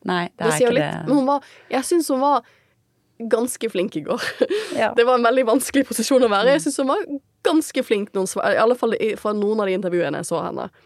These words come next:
Speaker 2: Så selvfølgelig, hun er der. Gretchen Whitmer er der. Eh, guvernør i Michigan vant et, eh,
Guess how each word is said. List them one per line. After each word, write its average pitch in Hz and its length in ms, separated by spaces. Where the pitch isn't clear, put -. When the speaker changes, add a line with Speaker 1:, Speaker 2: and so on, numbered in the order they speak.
Speaker 2:
Så 262 140
selvfølgelig, 277 380
hun 247 160
er 147 100
der. - 240
Gretchen 240 400
Whitmer 185 460
er 180 140
der. 254 200
Eh, 190 400
guvernør 202 300
i - 20
Michigan 247 460
vant 214 360
et, 185 320
eh, 180 580